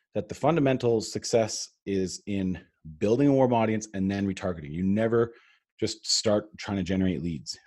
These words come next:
First, you have to put out value. And that means the second thing, learn how to create quality content, right? So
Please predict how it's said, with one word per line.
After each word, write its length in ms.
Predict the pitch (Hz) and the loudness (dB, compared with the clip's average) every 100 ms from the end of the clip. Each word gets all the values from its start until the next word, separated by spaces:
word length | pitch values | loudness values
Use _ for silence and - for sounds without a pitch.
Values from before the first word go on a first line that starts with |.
| - | 2
First, 300 | 135 147 - | 4 4 2
you 80 | 127 | -6
have 280 | 110 113 - | -4 -4 -6
to 60 | - | -8
put 160 | 98 | -4
out 140 | 92 85 | -2 -2
value. 340 | 85 80 71 | -4 -6 -8
And 100 | 87 95 | -4 -4
that 180 | 107 123 | -2 0
means 240 | 120 113 _ _ _ _ _ | -2 -4 _ _ _ _ _
the 60 | - | -4
second 320 | - 160 117 | 0 0 0
thing, 160 | 78 - _ _ _ _ - | -6 -10 _ _ _ _ -8
learn 640 | 95 113 139 151 151 147 - - | -2 0 4 4 4 2 -4 -10
how 340 | - 110 117 - | -2 0 0 -2
to 100 | 110 | -16
create 500 | - 104 98 98 - _ _ | -10 -2 0 0 -2 _ _
quality 640 | - 98 101 98 98 - _ - | -4 0 0 0 -4 -8 _ -10
content, 560 | 107 101 95 69 - _ _ _ - | -6 -4 -6 -10 -14 _ _ _ -6
right? 220 | 95 107 - _ _ _ _ | -4 -4 -8 _ _ _ _
So 360 | - 92 85 | -4 -2 -2